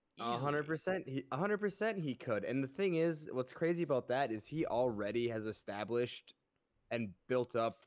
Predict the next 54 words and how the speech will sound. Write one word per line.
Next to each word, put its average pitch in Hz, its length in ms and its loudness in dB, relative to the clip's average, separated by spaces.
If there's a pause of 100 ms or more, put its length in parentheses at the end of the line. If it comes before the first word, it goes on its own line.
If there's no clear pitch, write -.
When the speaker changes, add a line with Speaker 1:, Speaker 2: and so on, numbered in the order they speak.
Speaker 1:
probably 123 460 2
the 110 100 0
best 107 340 -2
world 104 380 0
in 98 80 -6
all 101 220 -6
of 101 100 -6
fiction. 127 440 -4 (600)
Like, 104 220 -4
when 117 100 0
it 110 80 -2
comes 123 300 0
to, 113 80 2
like, 95 280 -2 (640)
the 120 60 -2
amount 120 220 0
of 117 60 -2
moving 131 380 0
parts, 127 560 -2 (240)
the 131 60 0
amount 131 220 2
of 123 60 0
moving 131 240 2
parts 127 320 -2
making 120 380 -2
sense, - 580 -4 (460)
the 127 80 0
amount 131 240 0
of - 60 -12 (200)
freaking, 143 460 -2 (100)
like, 117 260 -4 (520)
'cause, 247 160 2
like, 202 240 0
dude, 175 240 2
you'll 170 140 6
be 226 200 0
reading 165 460 2
and 147 100 4
you'll 165 80 6
just 147 260 -6
think 165 200 -2
of 147 80 -2
a 131 60 2
character 135 460 0
and 104 60 -6
you'll 107 120 -4
be 113 60 0
like, 98 100 -4
"What 127 160 2
are 131 80 4
they 120 180 4
doing 101 320 -4
right 92 220 -10
now?" 87 280 -14